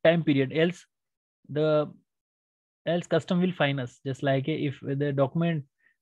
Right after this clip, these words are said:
uh, not receive us and the goods receive before the document, we will not able to find the bill of entry. So in this case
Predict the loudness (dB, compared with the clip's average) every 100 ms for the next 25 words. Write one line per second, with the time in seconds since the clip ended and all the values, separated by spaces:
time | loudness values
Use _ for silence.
0 | -8 -6 -4 -2 0 0 -2 -2 -2 -2
1 | 2 2 2 -2 -4 -2 -2 -2 0 2
2 | 2 0 -2 0 -2 0 -2 2 2 2
3 | -4 -6 -10 _ _ _ _ _ -4 -2
4 | 0 0 2 0 -2 -6 -6 -4 -4 -4
5 | -6 -8 -8 -6 -2 -2 -2 -6